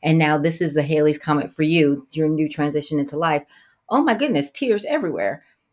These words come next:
And it was not the, for us, not the great melodic song and big ballad thing, but it meant something to them,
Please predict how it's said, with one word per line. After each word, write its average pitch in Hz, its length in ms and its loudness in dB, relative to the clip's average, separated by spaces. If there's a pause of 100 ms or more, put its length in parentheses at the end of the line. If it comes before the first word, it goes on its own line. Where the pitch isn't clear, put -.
(140)
And 220 120 2
it 208 100 2
was 202 200 -4
not 202 420 -2
the, 180 320 -2 (420)
for - 260 -4
us, 220 220 0
not 202 240 -4
the 185 80 -2
great 160 320 -4
melodic 160 600 -2
song 147 560 0
and 143 200 -4
big 151 320 -6
ballad 151 480 -2
thing, 151 360 -4 (280)
but 170 120 0
it 170 140 0
meant 156 360 -4
something 139 640 -6 (360)
to 156 180 -2
them, - 460 -2